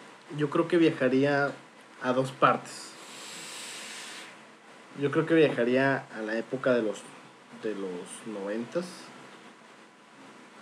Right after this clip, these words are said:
ochentas, para ver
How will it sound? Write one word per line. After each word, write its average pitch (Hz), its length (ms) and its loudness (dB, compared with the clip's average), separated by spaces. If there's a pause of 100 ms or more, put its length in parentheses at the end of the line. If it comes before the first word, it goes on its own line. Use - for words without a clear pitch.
(140)
ochentas, 131 520 -2 (1700)
para 117 300 2
ver 117 640 2